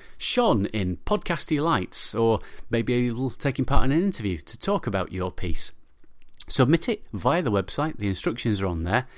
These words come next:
You can get advice from a friendly group of editorial type people. Honestly, we're very friendly. Nobody has ever come back and said we aren't friendly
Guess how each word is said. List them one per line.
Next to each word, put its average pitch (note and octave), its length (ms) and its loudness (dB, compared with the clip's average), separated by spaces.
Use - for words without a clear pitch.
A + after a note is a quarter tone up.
You A#2 140 0
can G#2+ 80 2
get G2+ 160 2
advice A2+ 480 -2
from G2 120 -2
a F2+ 100 0
friendly F3 540 0
group G2+ 380 -2
of F2+ 180 -6
editorial G#2 600 -2
type - 400 -8
people. C3+ 400 0
Honestly, B2 640 0
we're F#2+ 200 -2
very A#2 400 2
friendly. F2+ 560 -4
Nobody A2+ 360 4
has G2 200 2
ever G#2+ 340 0
come G2+ 300 0
back F#2 260 -4
and - 120 -6
said F2+ 180 -4
we G2 220 -6
aren't F3 260 2
friendly F#2 540 -4